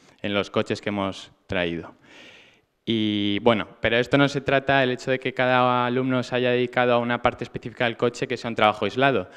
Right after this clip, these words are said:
sino que todas las actividades se han desarrollado en conjunto y lo que se buscaba a través de estas simulaciones y diseños es conseguir el me-, las mejores prestaciones a nivel general del vehículo. Aquí, por ejemplo, podéis ver, pues, algunos de los componentes del equipo trabajando sobre el coche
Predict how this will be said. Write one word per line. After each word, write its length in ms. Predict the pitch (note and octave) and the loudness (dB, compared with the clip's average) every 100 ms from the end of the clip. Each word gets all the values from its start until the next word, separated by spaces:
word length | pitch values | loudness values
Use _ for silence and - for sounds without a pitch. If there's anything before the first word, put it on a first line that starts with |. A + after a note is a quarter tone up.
| - | -16
sino 300 | - A2 A2 | -6 -4 -2
que 100 | G#2 | -2
todas 240 | - A#2 | 2 2
las 160 | A#2+ - | 2 -6
actividades 600 | B2 B2+ B2 B2 C3 B2+ | -10 -4 0 0 0 -2
se 60 | B2+ | -4
han 80 | |
desarrollado 640 | B2 A#2 B2 A#2+ A#2 B2+ C3 | -2 -2 -2 0 0 0 0
en 120 | B2+ | -2
conjunto 580 | G#2+ - G2 F#2 A#2 B2+ | -6 -6 -8 -2 0 0
y 60 | |
lo 120 | G#2+ | -2
que 80 | - | -4
se 120 | - | -8
buscaba 440 | G2+ G2 - A#2 A#2+ | -6 -6 0 2 2
a 100 | A#2+ | 0
través 320 | A#2+ A#2+ A#2 | 0 0 -2
de 60 | A2 | -6
estas 240 | - A#2 | -4 -4
simulaciones 800 | A#2+ A#2+ A#2 - C3+ B2 G#2 - | -2 -2 -2 -2 0 0 -4 -8
y 80 | G#2 | -10
diseños 540 | G2 B2+ B2 C3+ C3 - - - | -8 -4 0 -2 -4 -12 -20 -8
es 160 | A2 | -6
conseguir 680 | - A#2+ B2 A#2 B2+ C3 C3 | -2 -4 -4 -6 0 0 2
el 120 | A#2 | 0
me-, 180 | A2 G#2 | -2 -4
las 140 | A2 G#2+ | -6 -6
mejores 360 | G2+ A2+ A#2 | -4 -4 -4
prestaciones 580 | - B2 A#2+ A#2 B2+ B2+ | -8 -4 -4 -2 -4 -4
a 80 | B2 | -6
nivel 380 | A#2 A2+ A#2+ - - | -4 -4 -4 -10 -14
general 460 | - A#2 A#2 A#2+ | -8 -2 0 0
del 140 | A#2+ G2+ | 0 0
vehículo. 420 | F#2 F2 - - _ _ _ _ _ _ _ _ _ _ _ _ _ _ | -2 -4 -12 -20 _ _ _ _ _ _ _ _ _ _ _ _ _ _
Aquí, 320 | - A2 A2 A2 | -6 -4 -2 0
por 160 | A2+ | 0
ejemplo, 480 | A2 A#2 B2 C#3+ C#3+ | 2 0 2 0 -2
podéis 260 | G2 F2+ G2 | -8 -6 0
ver, 220 | G#2+ G#2 | -2 0
pues, 180 | G#2+ G#2+ | -6 -6
algunos 320 | G2 A2 A2 | -4 -2 -2
de 80 | A2+ | -2
los 140 | A2 | -2
componentes 480 | A#2 A2+ A#2 A#2 A2+ | -2 0 0 -2 -6
del 140 | A2+ | -6
equipo 380 | A2+ C3 C3 D3+ | -4 -6 0 0
trabajando 520 | A#2 G#2+ - A2 A#2 | 2 0 0 -2 -2
sobre 220 | A#2+ A2+ | -2 -4
el 100 | A2+ | -4
coche 560 | A#2+ C3+ - D3+ D3+ | -2 -4 -2 -6 -6